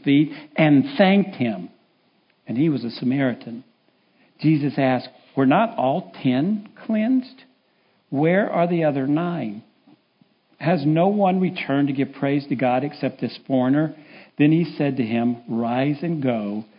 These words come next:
Your faith has made you well.'" Um, I want us for just a moment to put ourselves into that story.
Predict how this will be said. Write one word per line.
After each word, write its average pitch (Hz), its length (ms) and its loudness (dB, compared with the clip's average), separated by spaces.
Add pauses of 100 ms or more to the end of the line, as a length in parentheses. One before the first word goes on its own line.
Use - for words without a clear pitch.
(260)
Your 117 200 0 (200)
faith 147 400 -2 (280)
has 123 360 -8
made 113 420 -2
you 117 320 -2 (300)
well.'" 107 480 -6 (580)
Um, 165 340 0
I 190 120 0
want 302 260 4
us 277 120 -4
for 196 100 -2
just 165 240 -4
a 165 60 4
moment 151 480 0 (100)
to 135 220 0
put 151 200 -6
ourselves 135 600 -2 (220)
into 143 460 0
that 110 220 -10 (160)
story. 95 400 -12